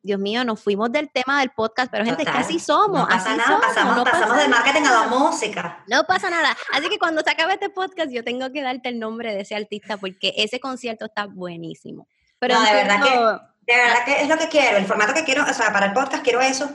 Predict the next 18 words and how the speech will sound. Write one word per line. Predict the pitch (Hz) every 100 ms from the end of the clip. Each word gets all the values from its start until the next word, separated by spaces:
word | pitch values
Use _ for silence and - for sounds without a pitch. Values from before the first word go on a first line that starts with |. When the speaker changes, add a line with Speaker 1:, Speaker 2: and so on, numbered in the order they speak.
| - - - _
Speaker 2:
Y | -
de | 294
verdad | 285 262 285 359 359
te | 277
digo | 254 254
algo, | 247 208 190
ahorita | 214 220 - 269 247
lo | 247
que | 233
quiero | 220 233
es | - -
escalar | 262 - 214 208 220 240 - -
mi | 226 240 254
academia, | 247 233 214 208 233 269
Academia | 254 208 208 226
Estalízate, | 233 226 226 247 262 254 _ _ _ _ _ _ _ _ _ - -
eh, | 208 202 -
escalarla | 202 214 208 196 190 233 254